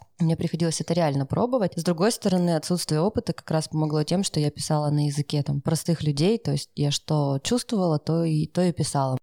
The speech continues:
говорили с людьми на их языке, и зашло хорошо, и очень быстро пошёл отклик. То есть люди сразу же начали писать: «О, блин, да, это то, чего не хватает этому городу, да, там, давай, камон». И это очень вдохновляло,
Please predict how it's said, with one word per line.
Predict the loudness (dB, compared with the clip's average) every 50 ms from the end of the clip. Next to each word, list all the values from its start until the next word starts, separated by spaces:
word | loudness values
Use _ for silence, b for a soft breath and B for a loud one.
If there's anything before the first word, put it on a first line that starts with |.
| _ _ -6
говорили | -4 -2 -2 0 0 0 0 0 0
с | 0 -2 -2 -2
людьми | -2 0 0 0 0 2
на | 0 0 -2
их | -2 -2
языке, | -2 -2 -2 -2 -4 -2 0 2 2 2 2
и | 2 2 2 2 2 2 2 2
зашло | 2 2 2 2 2 2 2 2
хорошо, | 2 2 2 2 2 2 2 4
и |
очень | 4 2 2 2 2 2
быстро | 2 0 -2 -2 -4
пошёл | -2 -2 0 0 2 2
отклик. | 0 0 -2 -4 -8 -6 -4
То | -6
есть | -4 -2
люди | -2 -2 -2
сразу | -2 0 0 0 0 0
же | 0
начали | 0 0 0 0 -2 -4
писать: | -4 -4 -2 0 0 0 2 2
«О, | 0 0
блин, | 2 2 2 2 2 2 4
да, | 4 4 4
это | 2 2 0
то, | 0 0 0
чего | 0 0 0 0
не | 0 0 0
хватает | 0 -2 0 2 0 0 0
этому | -2 -2 -2 -2
городу, | 0 0 2 2 2 0 -2 -2
да, | -2 0 0 0
там, | 0 -2 -4 -4 -4 -2
давай, | -2 0 0 0 0 -2
камон». | -4 -4 -2 0 0 0 -2 -2
И | 0 0 2
это | 0 0 0 0
очень | 0 0 2 2 0
вдохновляло, | 0 0 0 0 0 0 2 2 2 2 0 0 -2